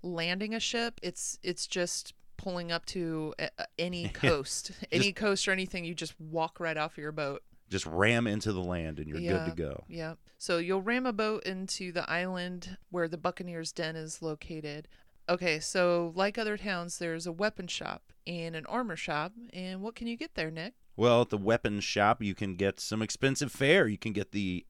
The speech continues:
Speaker 2: X bow for fourteen hundred, the plus one bow, the plus one sword, and the wand. So pricey fare all around.
Speaker 1: Yeah, and then some pricey armor, too. What do you got?
Speaker 2: Plus one chain and plus one plate, if it please you.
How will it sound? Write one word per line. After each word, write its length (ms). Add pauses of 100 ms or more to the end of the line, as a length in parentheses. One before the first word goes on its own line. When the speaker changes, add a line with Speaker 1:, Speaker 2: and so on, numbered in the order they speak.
(180)
Speaker 2:
X 280
bow 460 (120)
for 160
fourteen 520
hundred, 320
the 60
plus 280
one 380 (400)
bow, 420 (220)
the 60
plus 260
one 200
sword, 540
and 400 (200)
the 220
wand. 600 (120)
So 400 (240)
pricey 380
fare 400
all 220
around. 340
Speaker 1:
Yeah, 280
and 120
then 140
some 160
pricey 360
armor, 300
too. 380
What 100
do 60
you 60
got? 360 (240)
Speaker 2:
Plus 280
one 200
chain 460
and 100
plus 280
one 140
plate, 420
if 200
it 120
please 360
you. 120